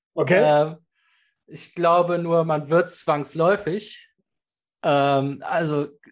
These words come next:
Speaker 2: ist die Frage, irgendwas stirbt so mit der Zeit, so langsam.
Speaker 1: Mhm.
Speaker 2: Ist die Frage, ob's dann abgestorben ist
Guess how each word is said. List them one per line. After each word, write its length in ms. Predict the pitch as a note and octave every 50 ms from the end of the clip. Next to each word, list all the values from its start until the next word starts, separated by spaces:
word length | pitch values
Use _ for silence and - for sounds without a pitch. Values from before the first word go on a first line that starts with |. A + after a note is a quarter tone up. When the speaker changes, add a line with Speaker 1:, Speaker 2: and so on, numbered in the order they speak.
| _ -
Speaker 2:
ist 200 | F#3 G#3 - -
die 60 | G3+
Frage, 380 | - - F3 E3+ E3 E3 E3 - - - -
irgendwas 540 | - F3 G3 A#3+ C#4 A#3 - G#3 F#3+ - -
stirbt 400 | - - - E3 F3 E3+ E3+ -
so 100 | - C#3
mit 160 | B2+ C3 B2+
der 160 | C#3 B2+ A#2+ A#2+
Zeit, 380 | - B2 A#2 A#2 A#2 A2 -
so 80 | - A2+
langsam. 580 | A2 A2 A2 A2+ A2+ A2 A#2 A#2 C3 E3+ F3+ _ _ _ _ _
Speaker 1:
Mhm. 400 | - C#3+ C3+ C#3 F#3 G#3+ G#3+ - - _ _ _ _ _ -
Speaker 2:
Ist 260 | - C#3+ C#3+ - -
die 100 | E3 C#3+
Frage, 400 | - D#3 D3+ D#3+ F3 F3 E3 E3+
ob's 160 | D#3+ E3 -
dann 160 | - D#3+ C#3 -
abgestorben 880 | - D#3+ F3+ - - G#3 - - - G3+ F3+ F3+ F#3 G3 F#3+ G3+ G3
ist 480 | F#3+ G3+ A#3 A3 A3+ - - - -